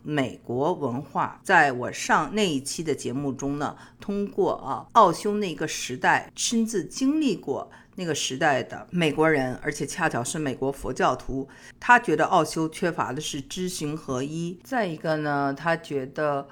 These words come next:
从事佛教工作的人呢，应该是守戒，他本人呢，就没有结婚，所以呢，他认为守戒是很重要的。但是呢，奥修呢，所信仰的呢，是开放式的婚姻以及开放式的性。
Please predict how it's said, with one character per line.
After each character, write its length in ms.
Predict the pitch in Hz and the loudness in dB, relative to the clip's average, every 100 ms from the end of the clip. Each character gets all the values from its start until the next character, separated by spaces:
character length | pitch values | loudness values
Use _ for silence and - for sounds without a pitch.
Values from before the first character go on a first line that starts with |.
| - | -10
从 220 | 160 185 | -6 -4
事 300 | 185 190 156 | -4 -4 -4
佛 280 | - 139 156 | -6 -6 -4
教 240 | 202 156 | 0 0
工 240 | 131 151 | -2 -8
作 200 | 143 151 | -8 -6
的 100 | 131 | -6
人 260 | 127 131 139 | -8 -10 -8
呢， 300 | 139 131 123 | -4 -4 -6
应 260 | 135 160 160 | -8 -8 -4
该 200 | 165 160 | -4 -4
是 240 | - 135 | -6 -10
守 260 | - - 139 | -8 -10 -12
戒， 340 | - 185 123 - | -4 -2 -2 -6
他 140 | - | -8
本 180 | 160 147 | -4 -4
人 220 | 123 123 | -4 -6
呢， 240 | 139 135 131 | -4 -4 -4
就 340 | 131 135 123 | -6 -6 -6
没 260 | 123 120 123 | -8 -10 -8
有 180 | 143 123 | -6 -8
结 260 | - 147 | -6 -6
婚， 400 | 147 151 143 143 139 | -6 -6 -6 -8 -8
所 100 | 135 | -6
以 180 | 139 131 | -4 -4
呢， 280 | 127 120 123 | -6 -10 -8
他 140 | 147 | -6
认 160 | 151 143 | -4 -4
为 100 | 143 | -4
守 220 | 143 120 | -6 -10
戒 240 | - 165 | -6 -6
是 160 | 127 139 | -4 -6
很 180 | 120 - | -10 -10
重 180 | 135 120 | -12 -8
要 220 | 139 123 | -6 -8
的。 80 | - - - | -8 -20 -14
但 180 | - 226 | -2 -2
是 140 | 185 185 | 0 2
呢， 380 | 170 165 160 156 | 4 6 4 2
奥 180 | 226 190 | 2 0
修 300 | 185 226 214 | 2 0 0
呢， 400 | 208 165 147 131 | 2 2 2 0
所 260 | 131 139 135 | -2 -4 -4
信 240 | 220 185 | -6 -4
仰 260 | 147 - 127 | -4 -4 -6
的 140 | 127 | -6
呢， 340 | 135 139 135 | -4 -4 -2
是 280 | 139 - 160 | -4 -6 -8
开 220 | 147 202 190 | -4 -2 0
放 240 | 196 170 | 0 -2
式 240 | - - | -6 -10
的 180 | 151 127 | -4 -4
婚 240 | 123 - 175 | -4 -8 -6
姻 380 | 170 170 170 | -6 -6 -6
以 180 | 170 135 | -8 -10
及 300 | 127 - 143 | -12 -14 -14
开 220 | 156 190 | -6 -4
放 220 | 185 190 147 | -4 -4 -6
式 200 | - 151 | -6 -8
的 160 | 147 | -8
性。 400 | 131 - - 196 | -8 -10 -8 -8